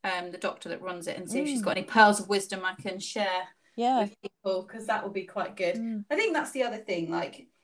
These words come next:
Speaker 1: the more you get to talk to people, whether it's patients with F N D or, um, psychologists or speech and language therapists or physios or anyone that's had a,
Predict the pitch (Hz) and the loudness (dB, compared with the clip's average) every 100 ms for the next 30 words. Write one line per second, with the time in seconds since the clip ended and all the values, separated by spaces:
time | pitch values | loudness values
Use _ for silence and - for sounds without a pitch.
0 | _ _ 240 311 349 330 311 302 - - | _ _ 0 2 2 2 0 0 -4 -2
1 | 277 - 208 202 156 156 - - 208 - | -2 -2 -8 -6 -8 -6 -8 -6 -6 -8
2 | _ _ - 226 220 226 214 - - - | _ _ 0 6 6 6 -4 -6 -12 -10
3 | 202 175 180 165 254 302 294 277 - - | -8 -6 -6 -8 -2 2 4 2 -2 -18
4 | _ _ - 254 254 247 247 240 233 233 | _ _ -4 -2 2 2 4 0 0 -6
5 | - 196 185 180 175 - - - - 180 | -4 -2 0 0 -2 -8 -20 -14 -2 0
6 | 165 165 - 180 - 285 262 262 233 - | 0 -2 -4 -2 8 8 8 4 0 -4
7 | - 185 170 - - 233 226 240 254 247 | -2 0 0 -4 -8 -12 -6 -4 -2 0
8 | 240 240 233 226 - 247 - - 240 226 | 0 0 -4 -10 -14 -16 -18 0 2 2
9 | 226 214 - - 196 185 180 240 240 220 | -4 -8 -12 -8 -4 -4 -4 -6 0 2
10 | 214 208 202 - 262 269 254 247 226 - | 2 0 -4 0 2 2 2 0 -2 -8
11 | - 214 202 196 196 | -2 0 2 0 0